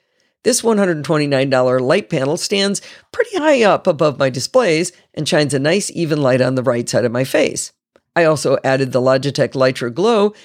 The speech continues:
to add some additional lighting a little bit more to the left. The Logitech Litra Glow is a very light U S B light panel that sits on top of my display.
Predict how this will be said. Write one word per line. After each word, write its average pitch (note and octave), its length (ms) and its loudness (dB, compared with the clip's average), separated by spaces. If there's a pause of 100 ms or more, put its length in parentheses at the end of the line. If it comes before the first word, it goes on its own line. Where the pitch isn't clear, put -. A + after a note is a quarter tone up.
(140)
to B3+ 80 0
add A#3+ 160 2
some A#3 160 0
additional G#3+ 460 -2
lighting D#3 480 0
a E3+ 80 0
little F3 200 2
bit D3+ 200 0
more B2+ 240 -2
to B2 100 -6
the C3 140 0
left. - 420 -2 (680)
The E3+ 80 0
Logitech B3+ 460 0
Litra F3+ 380 -2
Glow C#3 280 2
is C3 120 -4
a B2+ 60 -2
very F#3+ 340 0
light D#3+ 400 0 (200)
U F#3 120 0
S G#3 140 2
B E3+ 160 -2
light D#3 280 2
panel B2 320 -2
that C3+ 200 -2
sits A#3 200 -4
on E3+ 120 -2
top B3 320 -4
of D3 100 -2
my B2 120 -2
display. C3+ 600 -2